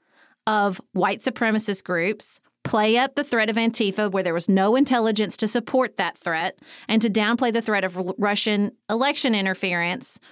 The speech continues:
We also learned they kept a report that Russia was trying to perpetuate the idea of Joe Biden's decreased mental capacity that they kept secret because they wanted to prop up the president's political priorities instead of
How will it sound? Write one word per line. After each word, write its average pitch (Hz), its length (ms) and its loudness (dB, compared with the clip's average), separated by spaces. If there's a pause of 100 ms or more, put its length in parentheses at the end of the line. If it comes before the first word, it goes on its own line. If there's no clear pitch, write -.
We 220 80 2
also 262 280 2
learned 220 220 2
they 208 80 0
kept 208 240 -2
a 196 60 0
report 196 400 -2
that 196 160 -4
Russia 196 300 -2
was 190 160 -2
trying 196 180 -2
to 190 60 -4
perpetuate 196 560 -4
the 185 120 0
idea 180 500 0 (420)
of 190 320 0
Joe 190 180 0
Biden's 180 400 -2
decreased 185 460 -4
mental 269 240 2
capacity 196 480 -2
that 190 160 -2
they 175 80 -2
kept 175 240 -6
secret 185 340 -2
because 220 240 0
they 220 140 2
wanted 214 380 2
to 220 100 0
prop 302 400 2
up 208 160 -2
the 202 80 -2
president's 226 500 -2
political 196 400 -2
priorities 220 720 2
instead 208 400 -2
of 190 240 0